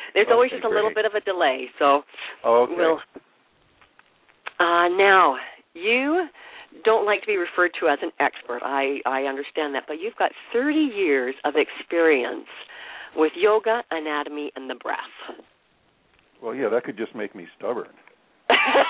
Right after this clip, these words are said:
Speaker 1: It could. <laughs> Um, but most people consider an expert as anybody who's put in about four thousand hours, and I would consider you've put in probably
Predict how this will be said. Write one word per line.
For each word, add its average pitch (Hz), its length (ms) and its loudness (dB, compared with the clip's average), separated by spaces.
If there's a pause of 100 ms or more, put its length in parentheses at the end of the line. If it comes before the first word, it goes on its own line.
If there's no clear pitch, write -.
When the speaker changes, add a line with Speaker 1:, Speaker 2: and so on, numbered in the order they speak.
(460)
Speaker 1:
It - 200 2
could. 269 400 4
<laughs> - 40 -16 (1900)
Um, 220 220 4 (720)
but 214 260 4 (180)
most 277 260 2
people 359 200 -2
consider 254 360 -2
an 214 80 2
expert 196 340 0
as 208 100 -2
anybody 196 420 2
who's 190 220 -8
put 185 140 2
in 175 120 2
about 156 280 2 (100)
four 185 160 4
thousand 160 380 2
hours, 147 260 -2 (100)
and 165 380 2
I 156 160 4
would 151 180 -4
consider 151 380 0
you've 147 260 -6
put 147 140 4
in 143 180 2
probably 131 440 0